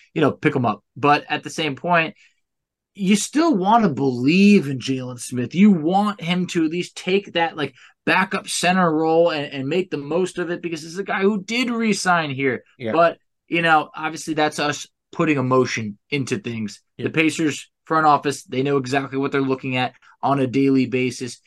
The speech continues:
Speaker 1: and who's more consistent and all of that stuff. So I do hope that the Pacers make one more move to, you know, maybe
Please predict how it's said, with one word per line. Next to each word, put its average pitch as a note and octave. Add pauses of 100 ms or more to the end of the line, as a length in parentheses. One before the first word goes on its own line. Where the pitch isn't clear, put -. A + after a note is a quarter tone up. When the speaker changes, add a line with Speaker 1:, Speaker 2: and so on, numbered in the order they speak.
(160)
Speaker 1:
and A#2+
who's C3+
more C3
consistent B2
and B2
all A#2+
of G#2+
that A#2
stuff. A#2+ (200)
So D#3+ (260)
I A#3
do G3+
hope F3+
that D3
the D3
Pacers C#3+
make C#3
one C#3+
more D3
move C3+
to, D3+ (300)
you D3+
know, C#3+
maybe D#3+